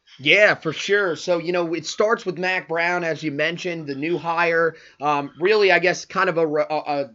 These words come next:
long-term recycle because, of course, he comes back to Chapel Hill. But, you know, when you first heard the news, kind of, wh-, you know, what was the reaction from you being a national guy, seeing that Mac Brown, a guy that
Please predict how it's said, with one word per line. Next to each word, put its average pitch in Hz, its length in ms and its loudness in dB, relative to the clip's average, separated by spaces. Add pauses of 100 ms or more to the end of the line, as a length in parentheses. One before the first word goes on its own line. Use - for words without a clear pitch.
long-term 185 840 -2
recycle 160 640 0
because, 143 300 -6
of 151 80 -10
course, 165 240 -6
he 147 80 -10
comes 165 320 -10
back 160 380 -6 (320)
to 196 160 -8
Chapel 175 380 0
Hill. 175 220 0
But, 165 260 -2 (300)
you 180 100 -4
know, 202 240 2
when 185 360 -2 (100)
you 160 140 -2
first 254 420 2
heard 226 240 -4
the 185 80 -2
news, 185 560 -2 (220)
kind 202 200 -2
of, 175 140 0
wh-, 180 180 -4
you 185 120 -2
know, 175 100 0
what 202 260 2
was 240 140 -4
the 220 100 4
reaction 190 640 0
from 151 260 -6
you 185 300 -4
being 165 320 -2
a 151 40 -4
national 165 500 -4
guy, 147 340 -4
seeing 170 380 -6
that 143 160 -6
Mac 170 320 -4
Brown, 165 400 -4
a 147 40 -8
guy 160 300 -4
that 151 280 -2